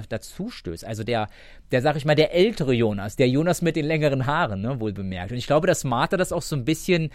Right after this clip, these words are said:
mitbekommt, irgendwie auch registriert, ne, dass er natürlich jetzt auf einmal längere Haare hat. Wir erinnern uns, der jüngere Jonas, ne,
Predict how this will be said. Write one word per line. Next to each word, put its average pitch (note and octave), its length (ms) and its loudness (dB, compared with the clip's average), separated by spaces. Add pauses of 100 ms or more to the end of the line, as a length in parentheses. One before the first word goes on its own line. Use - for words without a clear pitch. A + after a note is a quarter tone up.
(300)
mitbekommt, B2 960 2
irgendwie C3 240 0
auch C3 160 4
registriert, C3+ 720 -2
ne, A#2+ 80 -4
dass B2 180 -6
er C#3 100 -4
natürlich C3+ 380 -4
jetzt C#3+ 220 -2
auf C3+ 100 -6
einmal C3 340 -2
längere B2 440 0
Haare C3+ 340 2
hat. F2+ 140 -10
Wir A2+ 100 -2
erinnern C#3 220 0
uns, C3 160 -6
der B2+ 180 4
jüngere D3+ 400 2
Jonas, A2 540 0
ne, C3 180 -2